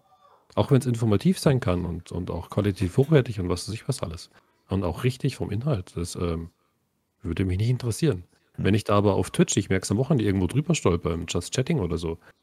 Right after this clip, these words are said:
Speaker 1: Ich hab mich letztens erst erwischt, da bin ich zwei Stunden im Kanal gewesen und ich hab fast die Zeit übersehen. Und da war ich noch nie da.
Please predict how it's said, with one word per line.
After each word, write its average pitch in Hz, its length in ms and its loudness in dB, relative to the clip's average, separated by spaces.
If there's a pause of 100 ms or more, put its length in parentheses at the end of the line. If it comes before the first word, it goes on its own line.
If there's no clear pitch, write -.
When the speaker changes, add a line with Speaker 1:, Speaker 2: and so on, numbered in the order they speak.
(220)
Speaker 1:
Ich - 80 -2
hab 98 80 2
mich 98 160 -4
letztens 120 280 0
erst 139 140 -6
erwischt, 147 320 0
da 110 40 8
bin 92 140 0
ich 92 120 0
zwei 90 160 2
Stunden 117 380 0
im 92 180 0
Kanal 87 320 -2
gewesen 104 380 -2
und 151 140 -2
ich - 120 -16 (220)
hab 90 200 -6
fast - 220 0
die 90 80 -4
Zeit 127 200 -2
übersehen. 98 360 -2 (760)
Und 87 140 -2
da 85 80 0
war 87 80 2
ich 90 80 0
noch 92 80 0
nie 107 140 0
da. 151 260 0